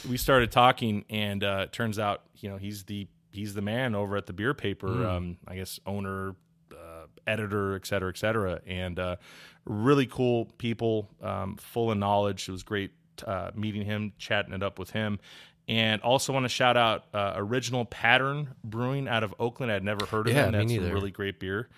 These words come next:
Speaker 1: Yeah, really, really great beer there at their booth. Just wanna shout them out. And finally, the other kind of, um, unknown brewery for me that I had first seen or been exposed to there was also, it's called, uh,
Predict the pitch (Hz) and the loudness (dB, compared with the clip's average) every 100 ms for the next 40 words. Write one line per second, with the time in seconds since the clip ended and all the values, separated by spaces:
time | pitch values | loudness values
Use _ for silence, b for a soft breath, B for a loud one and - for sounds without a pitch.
0 | b b b _ - - 120 92 92 117 | b b b _ 6 8 8 4 -2 -2
1 | 120 117 110 117 113 113 113 - 110 110 | 0 -2 -2 -2 0 0 -2 -2 -2 0
2 | 113 113 104 98 104 104 104 101 104 95 | -2 -4 -10 -4 0 0 0 -2 -2 -2
3 | 107 107 98 107 107 - - 101 95 - | 0 -2 -2 -4 -6 -10 -10 -8 -6 -2
4 | 101 - 104 101 98 101 92 - 160 196 | -2 -2 -2 -2 -2 -6 -10 -6 0 2
5 | 156 113 107 B B B - 123 131 123 | 2 0 -4 B B B 0 4 4 2
6 | 131 117 95 - _ 107 101 98 95 - | 2 2 0 -6 _ -8 -6 -6 -8 -10
7 | _ _ _ 82 _ - 120 123 120 117 | _ _ _ -20 _ -6 -2 2 4 4
8 | 113 110 113 107 - 104 110 98 98 90 | 2 2 0 0 -2 0 0 0 -2 -4
9 | - 107 104 - - _ _ _ - - | -6 -6 -6 -8 -14 _ _ _ -8 -2
10 | 110 110 101 95 98 90 - 110 107 107 | 0 0 0 -2 -4 -6 -4 -2 -2 -4
11 | 95 92 92 101 101 - 98 92 - 98 | -2 -4 0 0 0 -2 -4 -6 -4 -2
12 | 90 87 92 92 | -2 -4 -6 -4